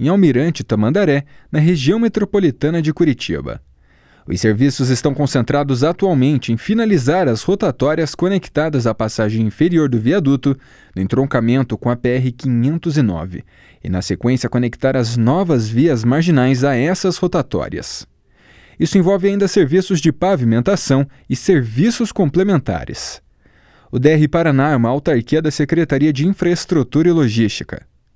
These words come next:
O D R Paraná já está licitando a duplicação do próximo trecho da Rodovia dos Minérios, continuando a partir do final da obra atual e seguindo até o Jardim Areias, ainda em Almirante Tamandaré,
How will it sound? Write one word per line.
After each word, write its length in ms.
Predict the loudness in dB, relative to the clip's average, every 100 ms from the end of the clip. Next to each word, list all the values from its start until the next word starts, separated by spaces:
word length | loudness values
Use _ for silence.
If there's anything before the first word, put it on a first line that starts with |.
| _ _ _ _ -8
O 80 | 0
D 80 |
R 160 | 2 2
Paraná 440 | 2 0 2 2 2
já 120 | 0
está 400 | -2 -6 -2 0
licitando 720 | 0 0 -2 0 0 2 2
a 20 |
duplicação 680 | 0 -2 -2 -2 -4 -2 -2
do 80 | -4
próximo 600 | -2 0 0 0 0 0
trecho 340 | 0 -2 -2
da 80 | -2
Rodovia 400 | -2 0 0 0
dos 160 | 0 0
Minérios, 580 | 0 0 -6 -12 -12 -14 _ -20 -20 -10
continuando 520 | -6 -2 0 2 2
a 40 |
partir 300 | 2 0 0
do 120 | -2 -2
final 400 | 0 0 2 0
da 120 | 0
obra 260 | 0 0
atual 380 | -2 2 2 0
e 60 | -4
seguindo 560 | -2 -2 0 0 2 0
até 220 | 0 0
o 100 | 0
Jardim 520 | 2 0 0 0 2
Areias, 600 | 2 2 2 0 -4 -12 -18 -20 -18 -4
ainda 400 | 2 2 2 2
em 80 | 2
Almirante 480 | 4 2 2 -2
Tamandaré, 600 | -2 0 0 0 -2 -6